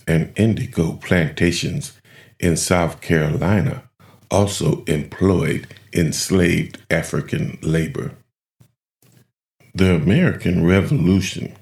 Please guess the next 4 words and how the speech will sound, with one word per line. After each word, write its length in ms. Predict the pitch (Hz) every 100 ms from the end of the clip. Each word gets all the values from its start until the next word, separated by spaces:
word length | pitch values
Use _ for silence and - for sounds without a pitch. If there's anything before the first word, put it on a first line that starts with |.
| - - _ _
cost 520 | - 98 92 - -
Virginia 760 | - 80 76 90 90 80 76 - _ _ - _
and 300 | 90 85 76
Maryland 560 | 82 85 82 82 - -